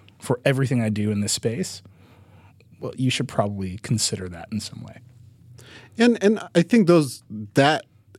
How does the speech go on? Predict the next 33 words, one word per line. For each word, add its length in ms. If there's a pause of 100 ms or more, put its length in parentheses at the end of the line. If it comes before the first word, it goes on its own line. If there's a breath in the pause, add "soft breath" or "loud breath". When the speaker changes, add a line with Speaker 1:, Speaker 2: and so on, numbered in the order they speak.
Speaker 2:
issue 640 (240)
is 140
being 260
engaged 420
with 160
on 80
a 100
lot 440
of, 240 (160)
a 40
lot 300
of 100
different 380
levels 580
Speaker 1:
Yeah. 100
Speaker 2:
of, 260 (100)
of, 420 (360 loud breath)
you 100
know, 100
alternatives 640
to 100
Twitter 640 (560 soft breath)
and, 420
you 140
know, 320
alternatives 800
to 640 (140)
H 240
T 100
T 160
P 640
and, 160
like, 240